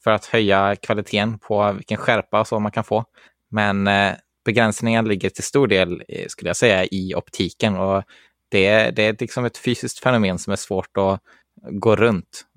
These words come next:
Det, det sker viss utveckling där man tror sig kanske kunna använda olika typer av, av glas i framtiden. Men i nuläget så är vi fast vid plastlinser som, som helt enkelt, oberoende på sensor, inte kan ge hur hög kvalitet som helst.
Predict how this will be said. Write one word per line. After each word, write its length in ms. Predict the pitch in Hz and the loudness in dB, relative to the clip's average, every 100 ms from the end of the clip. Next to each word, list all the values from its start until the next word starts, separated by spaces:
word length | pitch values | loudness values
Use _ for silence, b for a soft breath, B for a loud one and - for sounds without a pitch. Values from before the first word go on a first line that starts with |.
| - | -6
Det, 220 | 101 92 | -4 -2
det 140 | 113 | -2
sker 340 | - - 131 131 | 0 0 2 2
viss 220 | 113 - | 0 0
utveckling 480 | 117 - - 113 107 | 0 0 -2 0 2
där 200 | 95 92 | 2 2
man 260 | 95 92 B B B _ - | 0 -2 B B B _ 2
tror 160 | 107 | 2
sig 180 | - 98 | 2 0
kanske 300 | - 107 95 | 2 -2 -2
kunna 220 | - 98 | -2 2
använda 460 | 101 92 87 90 85 | 2 2 2 0 0
olika 260 | 90 - | -6 -8
typer 320 | 90 90 - 82 | -4 -4 -2 -4
av, 200 | 85 - | -4 -6
av 160 | 92 92 | -8 -2
glas 360 | 95 87 - | 2 2 0
i 40 | - | -6
framtiden. 600 | - 92 - 92 107 107 b b b b b | -4 -4 -2 -2 0 -2 b b b b b
Men 240 | - 104 90 | -6 -2 -2
i 120 | 92 | 0
nuläget 380 | 104 98 98 98 | 2 2 0 -2
så 100 | 104 | -2
är 40 | |
vi 120 | 98 | -2
fast 340 | 95 127 - - | -2 -4 -2 0
vid 260 | 120 120 - _ | 2 2 -4 _
plastlinser 720 | 131 - - 101 95 - 107 | -2 -2 -2 -2 0 2 0
som, 300 | 95 - 101 - | 0 -2 -4 -4
som 180 | - | -2
helt 220 | 127 104 101 | 2 2 2
enkelt, 420 | 90 92 - - b b _ | 0 -2 -4 -12 b b _
oberoende 580 | 127 110 98 98 104 98 | 2 4 4 4 4 0
på 100 | 107 | -2
sensor, 520 | - 101 - 98 90 | 0 -2 -2 -4 -2
inte 220 | 95 92 | -2 -4
kan 200 | - 95 | -4 -4
ge 360 | 87 87 85 80 b b | -4 -2 -2 -2 b b
hur 240 | - 98 87 | 0 4 4
hög 280 | 90 80 - | 2 -2 -2
kvalitet 420 | 80 - - 82 | -4 -4 -4 -4
som 140 | - | -4
helst. 360 | - - - - | -4 -4 -4 -10